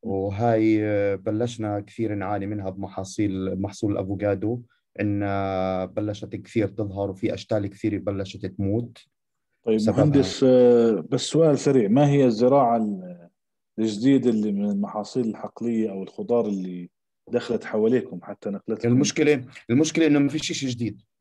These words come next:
Speaker 1: يعني
Speaker 2: مم.
Speaker 1: المشكلة ما زرعنا إشي ما كان مزروع اللي يكون عائل لهاي الخنفساء.
Speaker 2: غريب.
Speaker 1: كل الزراعات الموجودة هي طبيعية
Speaker 2: يعني
Speaker 1: بشكل
Speaker 2: هي، هي
Speaker 1: طبيعي.
Speaker 2: من المعروف إنه هي بتحب الزهرة، بتحب الملفوف،
Speaker 1: صحيح.
Speaker 2: بتحب
Speaker 1: وهي
Speaker 2: الذرة.
Speaker 1: موجودة،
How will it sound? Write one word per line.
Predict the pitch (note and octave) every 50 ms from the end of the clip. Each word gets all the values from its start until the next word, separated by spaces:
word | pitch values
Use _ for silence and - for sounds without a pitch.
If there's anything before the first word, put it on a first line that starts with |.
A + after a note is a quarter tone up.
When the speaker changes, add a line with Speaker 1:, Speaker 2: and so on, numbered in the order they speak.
| _ _ -
Speaker 1:
يعني | A2+ F#2+ A2
Speaker 2:
مم. | A2+
Speaker 1:
المشكلة | B2+ D#3 D3+ - - D3+ C#3+
ما | B2+ C3 D3 D#3
زرعنا | B2+ C#3+ C#3 D3 D3 C#3 C3 B2+ B2+ B2+
إشي | D#3 D#3 - - C#3
ما | B2+ B2+ C3+ C3+
كان | B2+ B2+ D3 C#3 C#3 C3
مزروع | B2 A#2+ A#2+ A2 A2 A#2 C3 C3+ C3+ A#2
اللي | A#2+ A#2
يكون | A#2 A#2+ C#3 B2+ A#2+
عائل | G2+ G2+ B2 C3 - - A#2+ B2 A#2+
لهاي | A#2 A#2 A#2+ B2
الخنفساء. | A#2+ A#2 A#2 A#2+ A#2 A#2 - A2+ - - F2+ - _ _ _ _ _ _ _ _ _ _ _ _ _ _ _ _ _ _ _ F#3
Speaker 2:
غريب. | F2+ F3+ F3+
Speaker 1:
كل | D3 D3+ C#3+
الزراعات | C3+ A#2+ A2+ B2 A#2+ A#2+ A#2 B2 C3 A#2+ A#2+ A#2+
الموجودة | A#2 A2 A2 A#2+ B2 B2+ A#2+ C3+ C3 B2
هي | B2 A#2+ B2 B2+ A#2+
طبيعية | A#2 A#2 A2+ A#2 A#2 A#2 G#2+ B2 A#2+
Speaker 2:
يعني | A2+ A2+
Speaker 1:
بشكل | A#2 A#2 B2
Speaker 2:
هي، | C3+ C#3+ C#3 C#3
هي | B2+
Speaker 1:
طبيعي. | C3 C#3 C#3+ C3+
Speaker 2:
من | C3+
المعروف | C3+ C3+ C3+ C3+ D3 D3 C#3 - B2+
إنه | A#2+ A#2+
هي | A#2+ C3+
بتحب | A#2+ - - - - A#2+ G#2+
الزهرة، | A2+ G#2+ G2+ A#2 A2+ A#2 A#2+ B2 B2
بتحب | A2+ - - - A2 G2+ G#2
الملفوف، | G2+ F#2+ G2 F#2+ - - - -
Speaker 1:
صحيح. | B2 B2 C3 - - -
Speaker 2:
بتحب | _ - A#2 A2 G#2
Speaker 1:
وهي | A2+ B2+ D#3 F3+
Speaker 2:
الذرة. | F#3 F#3 F#3
Speaker 1:
موجودة، | F3+ E3+ D#3+ E3+ F#3 E3+ F3 E3 -